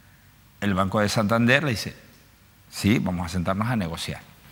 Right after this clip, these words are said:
Al final Cristina Valido, después de aquella reunión, de aquel encuentro que mantuvo con nosotros, al día siguiente se reunió. Mientras Cristina negociaba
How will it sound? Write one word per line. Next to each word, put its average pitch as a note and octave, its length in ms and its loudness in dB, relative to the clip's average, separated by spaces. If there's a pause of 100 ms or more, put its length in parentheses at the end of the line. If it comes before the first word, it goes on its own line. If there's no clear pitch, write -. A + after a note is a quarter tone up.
(340)
Al A2+ 160 6
final B2 300 4
Cristina C#3 500 4
Valido, A#2+ 320 4
después A2 280 0
de A2 80 2
aquella A2 240 2
reunión, G#2+ 500 2
de G2+ 80 -2
aquel A2 180 2
encuentro A2 300 2
que F#2+ 120 -2 (420)
mantuvo F#2+ 360 -2
con G#2+ 140 0
nosotros, A#2+ 520 -2 (380)
al D#2 140 -8
día F2+ 160 -2
siguiente G2+ 320 0
se A#2 140 -2
reunió. D2+ 400 -6 (680)
Mientras A#2 380 2
Cristina E3+ 440 6
negociaba C3 680 4